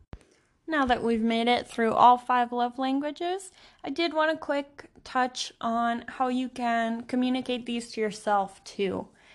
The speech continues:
If you're not in a relationship, these also just work for how to best look to, look after yourself. If words of affirmation is your love language,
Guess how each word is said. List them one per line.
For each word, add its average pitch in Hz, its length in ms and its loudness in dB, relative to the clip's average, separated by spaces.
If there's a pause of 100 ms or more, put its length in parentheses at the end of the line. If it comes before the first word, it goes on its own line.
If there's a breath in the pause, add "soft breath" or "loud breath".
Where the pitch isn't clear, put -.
(240 soft breath)
If 226 180 -4
you're 269 100 6
not 226 220 4
in 226 80 -4
a 254 60 2
relationship, 285 800 0
these 233 240 -4
also 269 380 -4
just 330 260 -6
work 285 200 -2
for 254 260 0
how - 280 -2
to 254 100 4
best 220 440 4
look 240 180 -2
to, - 260 -8
look 226 260 -2
after 202 300 -4
yourself. 202 640 -4 (440 loud breath)
If 226 200 -4
words 240 220 2
of 285 120 2
affirmation 226 680 2
is 202 200 -6
your 196 140 -8
love 190 280 -4
language, 285 640 -2